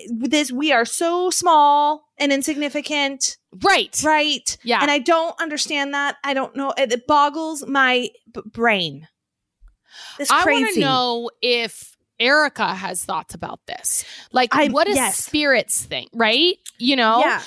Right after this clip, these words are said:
Speaker 2: Because when we get reincarnated, do we come back? It's not always, w-, like, I think us as humans on Earth think, "Oh, we must always come back to Earth,"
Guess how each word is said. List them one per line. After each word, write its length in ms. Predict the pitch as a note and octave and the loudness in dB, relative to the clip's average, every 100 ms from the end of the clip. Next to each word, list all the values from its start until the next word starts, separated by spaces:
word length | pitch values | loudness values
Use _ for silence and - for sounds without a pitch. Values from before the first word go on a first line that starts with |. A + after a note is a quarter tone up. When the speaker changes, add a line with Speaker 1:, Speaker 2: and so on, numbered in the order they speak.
| - | -6
Speaker 2:
Because 200 | - E4 | -2 -2
when 140 | F4 F4 | -2 0
we 140 | G4+ | 2
get 160 | G#4+ D#4 | 2 0
reincarnated, 1040 | F4 D#4 C#4 D#4+ G4+ F#4 C4 G3+ F#3+ F#3+ G#3+ | -4 -4 -2 -2 0 2 0 0 -2 -4 -6
do 140 | B3 | -2
we 140 | C4 C#4 | -2 -2
come 240 | C#4 C#4+ | -4 0
back? 420 | C#4 C4 B3+ - - _ _ - | 2 4 2 -2 -12 _ _ -4
It's 180 | B3+ | -2
not 160 | C#4+ F#4 | 0 2
always, 280 | G4+ C4 - | 4 2 0
w-, 180 | B3+ A#3+ C#4 | -6 -10 -4
like, 160 | D4 C4 | -4 -2
I 80 | |
think 220 | C#4+ F#4+ - | -2 -4 0
us 300 | A#3+ C#4 F#4+ - | 2 2 0 -4
as 140 | A#3+ | -6
humans 340 | - C4+ C4+ A#3+ | -6 -14 -10 -8
on 120 | A3 | -6
Earth 280 | G#3 C4 E4 | -2 -2 -2
think, 240 | B3 A#3 - | -4 -4 -6
"Oh, 60 | |
we 80 | C#4+ | -8
must 180 | C#4+ D4+ | -8 -10
always 160 | C4 C4+ | -8 -8
come 160 | C4 | -8
back 160 | A#3+ A3+ | -10 -12
to 80 | - | -8
Earth," 480 | C#4+ D4+ - - - | -4 -4 -6 -20 -20